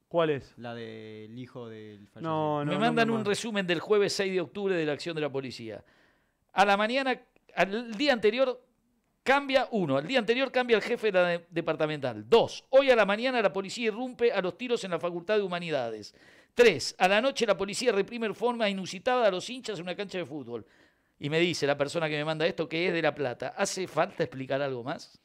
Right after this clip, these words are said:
Speaker 1: Acá me mandan un video también de un barra de Gimnasia. Cristian Camilleri, puede ser que sea un, uno de los... Buscá Cristian Camilleri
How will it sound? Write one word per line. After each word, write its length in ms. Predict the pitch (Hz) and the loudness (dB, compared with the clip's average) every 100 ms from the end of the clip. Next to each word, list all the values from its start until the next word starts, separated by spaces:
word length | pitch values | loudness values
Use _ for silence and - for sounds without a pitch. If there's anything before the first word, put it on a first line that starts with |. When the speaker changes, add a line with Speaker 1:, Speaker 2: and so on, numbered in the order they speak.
| _ _ _ _ _ _ _ | _ _ _ _ _ _ _
Speaker 1:
Acá 240 | 170 170 214 | -8 -2 -2
me 120 | 214 | -2
mandan 340 | 196 196 185 | -2 -2 -2
un 100 | 185 | -2
video 280 | 180 185 196 | 2 4 4
también 440 | 160 175 185 202 190 | 2 -2 0 -2 -2
de 80 | |
un 180 | 170 170 | -4 0
barra 300 | 170 175 170 | 2 2 2
de 120 | 160 | 2
Gimnasia. 680 | 156 165 165 175 165 180 185 208 _ _ _ _ _ _ _ _ | 0 -6 -4 -4 -4 -4 -4 -8 _ _ _ _ _ _ _ _
Cristian 420 | - 208 - 170 | -12 -8 -4 -4
Camilleri, 800 | 123 143 135 135 160 214 165 120 _ _ _ | 0 -2 -2 -4 -2 -2 -2 -10 _ _ _
puede 160 | 151 135 | -10 -6
ser 200 | 202 196 | -8 -8
que 100 | 156 | -6
sea 180 | 151 147 | -4 -4
un, 440 | 143 143 139 143 | -6 -10 -12 -12
uno 240 | 156 151 143 | -10 -6 -6
de 100 | 139 | -4
los... 600 | 139 135 135 131 - _ _ _ _ _ _ _ _ _ | -4 -4 -4 -6 -10 _ _ _ _ _ _ _ _ _
Buscá 340 | 147 143 208 | -10 -4 -4
Cristian 440 | 202 208 - 175 156 | -2 -6 -2 -4 -4
Camilleri 1000 | - 151 147 151 147 165 160 135 131 | 0 0 0 -6 -4 2 2 2 -4